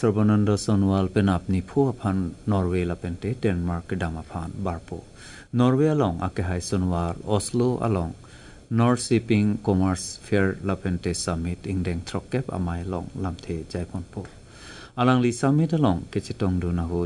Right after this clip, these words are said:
জাপান লাপেণ্টে নৰৱে শ্বিপিং লাপেণ্টে ইনলেণ্ড ৱাটাৰ ট্ৰেন্সপৰ্ট মিনিষ্টাৰ আটুমপেন চিংকি চিংভাই পনপো। ডেনমাৰ্ক আলং আকেহাই সোণোৱাল গুপেনহেগেন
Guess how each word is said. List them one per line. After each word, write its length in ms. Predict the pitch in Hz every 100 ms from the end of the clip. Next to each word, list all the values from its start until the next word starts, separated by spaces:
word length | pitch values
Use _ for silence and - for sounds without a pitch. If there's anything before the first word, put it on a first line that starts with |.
| -
জাপান 340 | 104 92 98 90 85
লাপেণ্টে 400 | - 87 85 90
নৰৱে 420 | 87 87 87 87 85 -
শ্বিপিং 320 | 98 - 117 127 135 - -
লাপেণ্টে 500 | 101 92 90 82 87 85 82 - - - 120
ইনলেণ্ড 300 | 117 120 127
ৱাটাৰ 400 | 101 90 98 92 - -
ট্ৰেন্সপৰ্ট 460 | 92 90 98 95 95
মিনিষ্টাৰ 420 | 92 92 - 87 82
আটুমপেন 460 | - - 90 - 123 135
চিংকি 380 | - 95 87 87 87 -
চিংভাই 320 | 113 90 82 - - -
পনপো। 300 | 110 85 107 - - - - - - - - -
ডেনমাৰ্ক 400 | 131 147 156 170
আলং 220 | 165 131 87 -
আকেহাই 420 | - 98 95 92 87 -
সোণোৱাল 420 | 110 95 104 82 - - - - - - - - -
গুপেনহেগেন 720 | 123 120 156 131 120 113 110